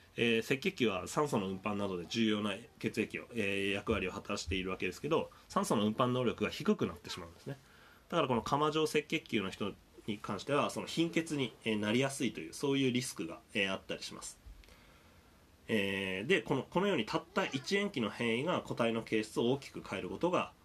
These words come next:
あるよっていうことです。まあ、ただし、ここでし-、生物の進化として同じようなものです。で、普通の自然選択で考えたら、こういうふうになんかあの、あんまり良くない、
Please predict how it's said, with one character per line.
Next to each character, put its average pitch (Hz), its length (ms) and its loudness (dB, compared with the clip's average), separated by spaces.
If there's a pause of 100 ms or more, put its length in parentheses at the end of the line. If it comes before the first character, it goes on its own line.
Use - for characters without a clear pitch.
(120)
あ 101 100 0
る 87 80 -2
よ 113 120 2
っ - 80 -6
て - 160 -8
い - 20 -2
う 85 60 -6
こ - 100 -8
と 123 100 -4
で - 100 -6
す。 - 140 -20 (1300)
ま 180 60 2
あ、 - 20 2
た 226 100 4
だ 190 100 4
し、 127 200 4
こ 135 140 -8
こ 165 100 4
で 160 80 2
し-、 - 240 0 (200)
生 226 200 4
物 127 160 -2
の 107 80 2
進 139 180 0
化 101 120 0
と 87 80 -8
し - 80 -6
て 120 200 2
同 104 200 4
じ 92 240 -4 (180)
よ 110 120 2
う - 20 -4
な 85 80 -6
も 85 60 -12
の 87 80 -12
で - 60 -14
す。 - 120 -12 (840)
で、 123 280 2 (200)
普 - 80 -8
通 214 160 2
の 220 60 6
自 - 360 0
然 220 160 6
選 220 160 2
択 135 160 2
で 101 80 0
考 107 240 0
え 95 60 2
た 107 100 -2
ら、 101 120 4
こ - 120 4
う - 20 6
い - 20 -
う - 20 2
ふ - 60 -2
う 151 40 4
に 110 80 4
な 113 120 2
ん 123 60 -2
か 92 120 0
あ 98 100 -2
の、 92 200 -2
あ 120 40 6
ん 147 80 2
ま 151 80 4
り 131 300 0
良 143 120 6
く 117 140 2
な 113 160 4
い、 92 140 -4